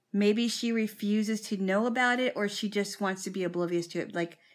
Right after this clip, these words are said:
nothing, nothing's wrong. In her twenty-six-year-old mind, nothing is wrong. But in Winston's thirty-nine-year-old mind, everything is wrong. So I think it's kind of interesting the, um, the, the correlation between the two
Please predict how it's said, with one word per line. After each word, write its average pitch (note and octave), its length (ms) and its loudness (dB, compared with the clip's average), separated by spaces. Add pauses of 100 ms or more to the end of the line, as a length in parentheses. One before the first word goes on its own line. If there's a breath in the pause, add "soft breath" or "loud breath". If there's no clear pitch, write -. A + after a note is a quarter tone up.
(140 soft breath)
nothing, F#3 520 0
nothing's F3+ 340 -4
wrong. D#3+ 320 -6 (1900 soft breath)
In G#3 200 2
her G3+ 180 4
twenty-six-year-old G3+ 920 -2
mind, F3+ 360 0
nothing F3 280 -2
is D3+ 140 -6
wrong. - 260 -10 (1080 soft breath)
But G3+ 140 2
in G3+ 180 2
Winston's G3+ 480 0
thirty-nine-year-old F#3+ 920 0
mind, F3 480 -2 (540)
everything F#3 520 4
is D#3+ 140 -2
wrong. D#3+ 280 -8 (160)
So F3+ 220 -2
I F3+ 60 0
think G3+ 180 -2
it's F#3 100 -4
kind F#3 200 -4
of F3 80 -4
interesting E3+ 380 -2
the, E3 200 -2
um, E3 240 0 (580 loud breath)
the, F#3+ 280 2 (320)
the G3 220 -4
correlation F#3+ 800 0
between F3 360 -2
the E3 60 -2
two E3 340 -8